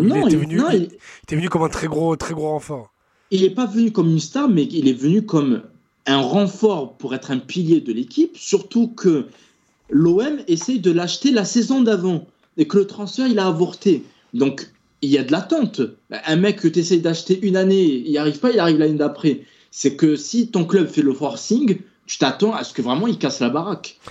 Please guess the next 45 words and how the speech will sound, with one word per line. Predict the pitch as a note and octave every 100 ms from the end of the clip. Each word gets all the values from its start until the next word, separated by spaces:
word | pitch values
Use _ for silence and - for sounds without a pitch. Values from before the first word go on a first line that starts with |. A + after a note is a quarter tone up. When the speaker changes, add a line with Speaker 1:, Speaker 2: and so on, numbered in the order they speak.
| - -
Speaker 1:
Après, | - D3 A3+
Speaker 2:
Donc, | G#3+
Speaker 1:
si | F#3
j'ai |
envie | F3+
de | F3+
Speaker 2:
euh, |
Speaker 1:
jouer | D#3 F3+
au |
camp, | - A#3+
dès | G#3
qu'il | - F#3+ E3+
arrive, | F#3+ A#3
sa | D3+
première | B2 D#3 D3
saison, | D#3 F#3+
on |
finit | - D#3
troisième. | B2+ D3+ C#3 B2+ A#2+ _ _ _ _ -
Bon, | B2
après, | - F3+
lui, | E3+
il | F#3
joue | D#3
que | -
dix | C3+ D3+
matchs, | D#3+ - C3+
mais | B2 - A3
<laughs> | - - A#3+
Speaker 2:
Oui, | B2
d'accord, | A#2 A#2+ C#3
oui, | A#2+ A#2+ G2+
oui, | F2+ G2+
oui, | G#2 A2+ F#2+
il | G2
est, | G#2+ G#2 G#2 G#2 G2 F#2+
c'est, | - G#2
c'est | A2 A2+
pas | D3
l'un | D3+ C#3+
des | C3
leaders | B2+ B2+ C#3+
de |
l'équipe, | C#3+ C#3+ -
hein. | -